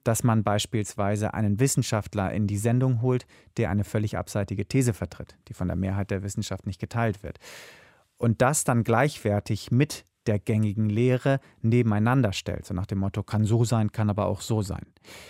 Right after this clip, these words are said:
In meinem Gespräch mit Herrn Rampmeier ging es aber um was ganz anderes, nämlich um das Ausleuchten der Ansichten eines nicht so kleinen Teils dieser Gesellschaft, der aber für die Pandemiebekämpfung eine hohe Relevanz besitzt.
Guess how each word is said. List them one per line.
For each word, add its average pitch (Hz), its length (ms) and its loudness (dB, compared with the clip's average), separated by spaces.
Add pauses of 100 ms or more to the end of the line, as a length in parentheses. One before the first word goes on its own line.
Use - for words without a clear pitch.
(300)
In 123 160 0
meinem 143 300 4
Gespräch 139 540 2
mit 123 120 2
Herrn 110 140 2
Rampmeier 117 460 0
ging 117 160 0
es 113 100 -2
aber 107 160 -2
um 110 100 -2
was 110 140 -4
ganz 110 220 -4
anderes, 123 600 0
nämlich 131 480 2
um 101 140 -6
das 92 240 -6
Ausleuchten 127 1080 0
der - 160 -8
Ansichten 120 540 0
eines 104 340 -4
nicht 143 300 0
so 151 160 0
kleinen 117 460 -2
Teils 104 340 -4
dieser 117 260 -6
Gesellschaft, 127 640 -2 (440)
der 107 180 2
aber 135 260 -2
für 107 220 -6
die 101 80 -2
Pandemiebekämpfung 117 1160 -2 (140)
eine 117 240 0
hohe 113 220 0
Relevanz 123 360 -2
besitzt. - 440 -12